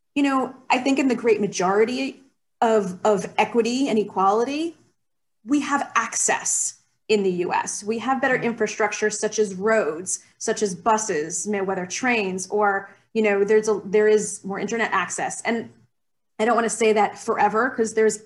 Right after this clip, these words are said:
absolutely parts of this entire country that do not have that. But if you look at the country as a whole versus, uh, other countries that are in the developing world, they don't have that.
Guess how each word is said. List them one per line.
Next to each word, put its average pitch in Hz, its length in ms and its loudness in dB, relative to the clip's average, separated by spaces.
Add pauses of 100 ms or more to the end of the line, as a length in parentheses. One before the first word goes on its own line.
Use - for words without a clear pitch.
(160)
absolutely 240 540 0
parts 196 380 0
of 185 160 -2
this 185 160 -6
entire 185 360 -2
country 208 640 -4 (180)
that 208 140 0
do 208 140 2
not 185 160 0
have 175 300 -4
that. 156 320 -2 (320)
But - 200 2
if 202 120 0
you 240 120 -2
look 277 280 0
at 220 140 0
the 208 60 0
country 208 340 -2
as 160 40 -2
a 160 60 -4
whole 208 640 -2 (300)
versus, 196 880 0 (260)
uh, 170 260 -2
other 233 220 6
countries 185 420 -4
that 175 100 -6
are 175 80 -6
in 175 80 -8
the 180 60 -10
developing 175 640 -4
world, 190 520 -2 (260)
they 220 80 6
don't 196 200 0
have - 200 -10
that. - 340 -14